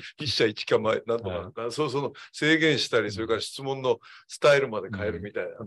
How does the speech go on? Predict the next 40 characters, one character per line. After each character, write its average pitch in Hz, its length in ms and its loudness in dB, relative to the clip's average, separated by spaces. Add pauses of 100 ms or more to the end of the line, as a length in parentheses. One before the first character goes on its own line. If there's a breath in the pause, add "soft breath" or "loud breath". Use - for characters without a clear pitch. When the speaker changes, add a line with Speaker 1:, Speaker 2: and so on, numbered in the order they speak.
Speaker 1:
の、 95 60 -16 (260)
制 131 240 0
限 113 120 -4
す - 140 -14
る 92 60 -16
み 90 60 -16
た 92 120 -4
い 87 100 -2
な 85 60 -10
ね。 - 100 -14
Speaker 2:
は 131 100 -10
い。 - 40 -16 (540)
Speaker 1:
バ 123 240 2
カ 392 160 0
み 359 160 2
た 185 120 8
い 139 120 8
で 110 100 0
す 123 140 -6
よ。 98 80 -2
Speaker 2:
う - 20 -4
ん。 - 20 -2
Speaker 1:
な 170 140 4
ん - 100 -2
で 190 60 2
怒 165 300 4
ん 170 60 -4
な 156 100 2
い 135 40 -2
の 127 60 -4
か 117 120 0
と 113 100 -10
思 104 140 -8
い - 20 -10
ま 92 120 -12
す - 140 -12
よ。 90 120 -4
Speaker 2:
う - 20 -
ん。 85 160 -8
Speaker 1:
で、 117 260 4